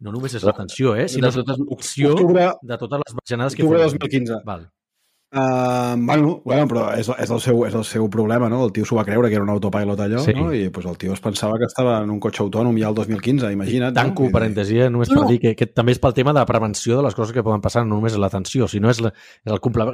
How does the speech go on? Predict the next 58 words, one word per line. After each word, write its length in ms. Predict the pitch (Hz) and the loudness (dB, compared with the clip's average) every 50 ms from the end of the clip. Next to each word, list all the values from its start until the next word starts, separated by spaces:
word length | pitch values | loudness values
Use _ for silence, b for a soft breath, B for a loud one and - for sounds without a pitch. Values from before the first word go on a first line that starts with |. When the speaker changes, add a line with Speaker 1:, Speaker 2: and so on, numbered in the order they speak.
| 135 120 | -4 -4
Speaker 1:
eh, 60 | 107 - | -2 0
quan, 160 | - 110 110 - - | 0 -2 -2 -4 -6
quan 240 | - - 107 113 | -4 -2 0 0
detectar, 400 | 120 120 - 117 - - 113 127 | 2 2 0 0 0 0 0 0
no? 300 | 131 113 139 185 151 107 | 2 0 0 0 0 -2
El, 160 | 104 98 92 92 - b b b b b | -2 -2 -4 -6 -8 b b b b b
quan 160 | - 123 110 101 | -8 -6 -6 -6
estàs 240 | - - - - | -6 -6 -6 -2
fent 160 | - 110 117 117 | -2 -2 0 0
tu 140 | - 110 110 | 0 0 0
una 80 | 120 | 0
tonteria 640 | 117 - 123 113 101 - 92 98 98 107 120 139 135 | 0 0 -2 0 0 0 0 2 2 4 4 4 4
o 140 | 110 104 98 92 92 | 4 2 0 0 -2
un, 160 | 95 95 95 90 87 85 _ _ b b b b b _ _ _ - 95 | -4 -6 -6 -8 -10 -12 _ _ b b b b b _ _ _ -20 -18
estàs 240 | - - - - - 98 | -16 -16 -12 -8 -6 -6
sent, 180 | 92 92 90 87 87 92 | -6 -6 -8 -12 -12 -8
no 80 | 95 95 | -8 -6
sé, 80 | 90 98 | -6 -4
no 80 | 95 | -4
em 80 | - 120 | -4 -6
Speaker 4:
Vale. 80 | - | -6
Speaker 1:
surten 240 | - - - 85 82 | -8 -12 -16 -18 -18
les 80 | - _ | -18 _
paraules. 320 | - 80 82 85 87 - - - | -14 -12 -10 -10 -10 -10 -10 -10
Speaker 4:
Eh, 80 | 175 147 165 | -2 2 2
jo 80 | 196 185 | 2 4
aquí 220 | - 196 202 - | 2 0 0 -2
vu-, 240 | - 175 - 170 175 - 160 | -2 -2 0 0 0 0 0
vull 240 | 160 175 185 190 - - | 0 0 0 -2 -4 -10
simplement, 480 | - - 170 165 165 160 170 175 - - | -12 -8 -2 0 2 2 2 0 0 -2
eh, 80 | 147 139 | -2 -2
trencar 300 | 139 139 139 143 151 156 | 0 0 0 2 2 2
una 80 | 156 | 2
llança 300 | 151 151 151 147 147 156 | 2 2 0 0 -2 -2
a 20 | 143 | -2
favor 160 | 147 143 139 | 0 2 2
de 80 | 139 139 | 2 2
l'Àlex. 240 | 156 185 190 - | 2 0 -2 -4
O 80 | - 135 | -8 -6
sigui, 240 | - 139 135 131 127 | -4 -2 -2 -2 -2
l'Àlex 320 | 143 160 196 202 190 185 | 0 0 0 -2 -2 -4
aquí 160 | 156 170 190 | -2 0 0
és 140 | 180 160 147 175 | 0 2 0 0
un 120 | 175 156 - | 0 0 0
tio 100 | 170 165 | 0 0
que 120 | 165 147 - | 0 -2 -2
es 20 | |
fa 140 | - 147 143 | -4 -4 -2
el 0 | 156 | -2
desinformat, 560 | 151 147 123 131 123 117 113 113 139 - _ - | -2 -2 -2 -2 -4 -4 -4 -4 -6 -6 _ -2
però 160 | 127 120 - | -2 -2 0
és 100 | 127 - | 0 2
el 140 | 147 139 131 | 0 2 2
paio 240 | - 135 147 143 | 0 0 0 0
més 240 | 139 135 127 120 127 | 0 0 -2 -2 -2
llest 160 | 127 123 110 | -2 -2 -2
de 40 | 123 120 | -2 -4
l'habitació 540 | 113 113 107 107 104 - - 120 127 127 | -4 -4 -8 -10 -10 -8 -6 -4 -4 -4